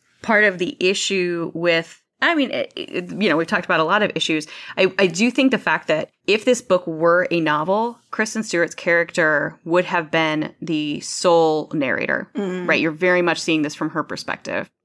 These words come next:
Speaker 1: which is, I mean, she's great, and it's, it, it's fun to just even watch her do something like this. People just don't love the relationship, and I think that's very fair.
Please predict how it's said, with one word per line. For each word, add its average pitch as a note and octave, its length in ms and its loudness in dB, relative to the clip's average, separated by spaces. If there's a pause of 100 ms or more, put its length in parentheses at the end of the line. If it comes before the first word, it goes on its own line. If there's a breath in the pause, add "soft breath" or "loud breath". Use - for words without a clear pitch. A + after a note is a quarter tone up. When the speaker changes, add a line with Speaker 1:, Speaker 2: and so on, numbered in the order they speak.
(120)
Speaker 1:
which A3 180 0
is, F#3+ 180 0
I F3+ 40 0
mean, F3 280 -2
she's - 240 -2
great, D3 240 0
and C#3+ 240 -4 (400 loud breath)
it's, - 340 -4 (380)
it, - 140 -8
it's E3+ 220 0
fun F3+ 260 0
to F3 120 -6
just D#3 160 -6
even D#3 200 -2
watch C#3 200 -2
her F3 100 0
do C#3+ 140 -4
something C#3 280 -4
like C#3 160 -8
this. - 300 -6 (460)
People C4+ 260 2
just C#4 260 -2
don't G#3+ 240 0
love A3 200 0
the F3+ 100 2
relationship, F3 640 0
and G3 100 0
I F#3 40 2
think G#3+ 200 -4
that's A3 200 0
very G3+ 240 2
fair. G#3 480 -2